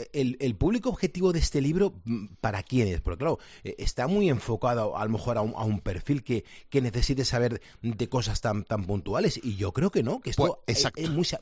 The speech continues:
Speaker 1: es muy amplio.
Speaker 2: Exacto. U-, mira, yo he tenido mucho cuidado, yo he tenido mucho cuidado en hacer una especie, una especie de, de, de juego, de juego de manos con el libro. Es decir,
Speaker 1: Ujú.
Speaker 2: este libro que tú lo coges, lo ves,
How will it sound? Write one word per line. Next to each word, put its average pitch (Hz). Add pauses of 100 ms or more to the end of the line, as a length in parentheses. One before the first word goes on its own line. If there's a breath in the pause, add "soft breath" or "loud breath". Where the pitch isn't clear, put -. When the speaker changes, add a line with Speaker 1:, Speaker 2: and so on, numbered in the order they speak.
Speaker 1:
es 123
muy 127
amplio. 208
Speaker 2:
Exacto. - (580 loud breath)
U-, 190
mira, 156 (220)
yo 214
he 165
tenido 120
mucho 165
cuidado, 170 (180)
yo 139
he 165
tenido 131
mucho 139
cuidado 135
en 120
hacer 147
una 143
especie, 151 (380 loud breath)
una 143
especie 147
de, 113
de, 113
de 104
juego, 147
de 117
juego 147
de 123
manos 127
con 113
el 98
libro. 73
Es -
decir, 95
Speaker 1:
Ujú. 80 (600 loud breath)
Speaker 2:
este 208
libro 214
que - (240)
tú 151
lo 135
coges, 165
lo 101
ves, 139